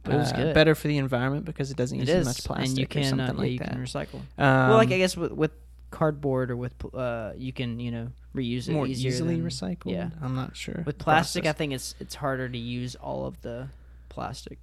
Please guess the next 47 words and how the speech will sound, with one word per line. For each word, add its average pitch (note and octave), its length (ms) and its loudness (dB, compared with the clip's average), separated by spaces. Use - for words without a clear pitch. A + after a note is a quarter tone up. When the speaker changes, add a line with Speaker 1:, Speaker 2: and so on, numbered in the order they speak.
Speaker 1:
So. - 180 -12
Speaker 2:
Um, C3+ 560 2
and D#3 100 4
then D3 100 6
the D3 120 6
other E3 160 8
type C#3+ 300 2
of C3+ 80 4
water, B2+ 440 6
other C3+ 200 2
than B2+ 240 0
B B2+ 160 0
L A#2 120 -2
K, C3 260 -2
that's B2+ 200 -6
kinda C3 220 -2
unique B2+ 640 -2
is, B2 720 0
I D3+ 60 4
don't C#3+ 140 4
know C3 240 4
what C#3 180 0
the C3 80 0
name B2 260 2
of A#2 140 -2
it A#2+ 80 -6
is, A#2+ 240 0
but C3 180 2
it's B2+ 140 2
basically, D3 560 2
like, B2+ 300 2
this D#3 180 0
facility, C#3 640 2
it - 100 -10
may, F3 180 -2
might G3 220 0
be - 120 -6
Smart - 360 -4
Water, C4+ 360 -6
but - 140 -4
they E3 100 4
create D#3+ 500 2
essentially E3+ 480 4
their C3+ 140 4
own C#3 160 4
rain C#3 260 4
clouds. - 520 -6